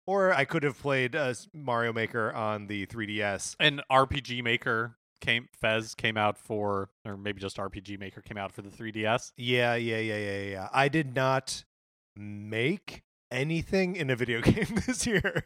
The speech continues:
Speaker 2: What about Labo? Does Labo count?
Speaker 1: I don't think so.
Speaker 2: Okay,
Speaker 1: Do you
Speaker 2: great.
Speaker 1: think it does?
Speaker 2: No,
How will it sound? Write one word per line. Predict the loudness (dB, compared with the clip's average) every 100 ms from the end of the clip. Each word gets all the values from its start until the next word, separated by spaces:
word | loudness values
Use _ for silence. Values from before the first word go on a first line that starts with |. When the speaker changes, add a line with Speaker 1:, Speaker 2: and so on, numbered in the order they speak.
| -2
Speaker 2:
What | 6
about | 8 10
Labo? | 12 12 12 6
Does | 6
Labo | 8 10 8
count? | 6 6 4 2 -2
Speaker 1:
I | 4
don't | 6 4 2
think | -4 -2
so. | 2 4 4
Speaker 2:
Okay, | 2 4 6
Speaker 1:
Do | 8
you | 8
Speaker 2:
great. | 8
Speaker 1:
think | 6 4
it | 6
does? | 6 6 10
Speaker 2:
No, | 12 12